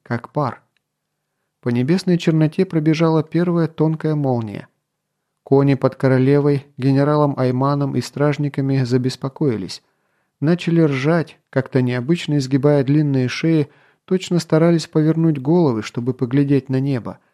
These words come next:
Что же там такое творится? «Не лучше ли вернуться в город, Ваше Величество?» сказал, едва сдерживая своего коня, генерал Айман.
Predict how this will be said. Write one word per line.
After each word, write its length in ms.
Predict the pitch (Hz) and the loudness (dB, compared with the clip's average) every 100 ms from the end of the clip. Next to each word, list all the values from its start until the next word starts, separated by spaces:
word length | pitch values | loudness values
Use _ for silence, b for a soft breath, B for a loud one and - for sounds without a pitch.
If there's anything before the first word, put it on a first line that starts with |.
| _ _ _ | _ _ _
Что 220 | - 175 | -4 -2
же 120 | 175 | 0
там 200 | 170 156 | 2 2
такое 340 | 156 156 156 | 0 2 2
творится? 640 | 139 143 143 113 - - - _ _ _ _ _ _ _ _ _ _ _ _ _ _ - | 2 2 0 0 -8 -14 -16 _ _ _ _ _ _ _ _ _ _ _ _ _ _ -12
«Не 160 | 107 | -6
лучше 400 | 110 135 139 - | -2 -2 -2 -4
ли 140 | 135 135 | -2 0
вернуться 580 | 143 139 151 151 - 143 | 0 0 0 -2 -2 -2
в 80 | |
город, 400 | 127 175 185 135 | 0 0 0 -2
Ваше 280 | 127 127 - | -4 -4 -2
Величество?» 680 | 127 135 123 - - - - - _ _ _ | -2 -2 -4 -8 -12 -6 -8 -8 _ _ _
сказал, 440 | - - 131 131 123 | -20 -4 -2 0 0
едва 280 | 123 123 127 | 0 2 0
сдерживая 520 | 123 135 120 117 117 | 2 0 0 -4 -4
своего 400 | - 123 117 117 | -2 0 0 -2
коня, 440 | - 123 139 139 - | -2 0 0 -2 -2
генерал 460 | 131 127 127 120 117 | 0 0 0 -2 -2
Айман. 380 | 123 123 107 | -2 -2 -4